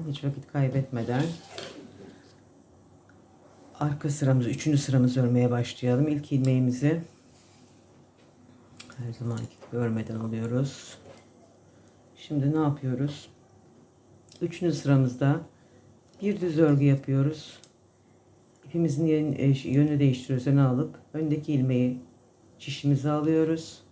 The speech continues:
Yine ipimizin yönünü değiştirip devam ediyoruz.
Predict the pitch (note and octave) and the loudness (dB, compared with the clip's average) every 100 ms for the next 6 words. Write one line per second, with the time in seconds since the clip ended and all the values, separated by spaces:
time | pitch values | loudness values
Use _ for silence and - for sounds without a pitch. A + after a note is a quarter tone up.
0 | _ _ - - _ _ - F#3+ E3 D#3 | _ _ -20 -20 _ _ -10 -2 -2 0
1 | D3 C3+ C#3+ C#3+ C#3+ C3+ C#3 B2+ - C#3 | 0 2 4 6 6 4 2 -2 -4 -6
2 | D#3+ - - - - - _ _ - C#3 | -6 -6 -20 -20 -20 -20 _ _ -2 0
3 | C3 B2+ B2 B2+ A2 - - | 2 0 -2 -6 -8 -10 -16